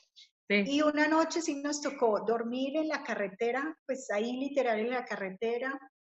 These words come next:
Speaker 2: con todas las luces apagadas, porque, porque hay veces de-, nos se-, sentimos muy, muy inseguros porque la gente se siente,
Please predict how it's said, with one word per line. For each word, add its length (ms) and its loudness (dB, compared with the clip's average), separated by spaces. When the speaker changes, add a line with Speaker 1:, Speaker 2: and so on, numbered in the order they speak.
Speaker 2:
con 220 4
todas 160 6
las 180 6
luces 260 0
apagadas, 800 2
porque, 920 0
porque 280 2
hay 60 2
veces 480 0
de-, 300 0
nos 240 -2
se-, 200 -2
sentimos 500 0
muy, 340 2
muy 320 -2
inseguros 680 2
porque 260 -4
la 100 4
gente 320 -2
se 180 -4
siente, 840 0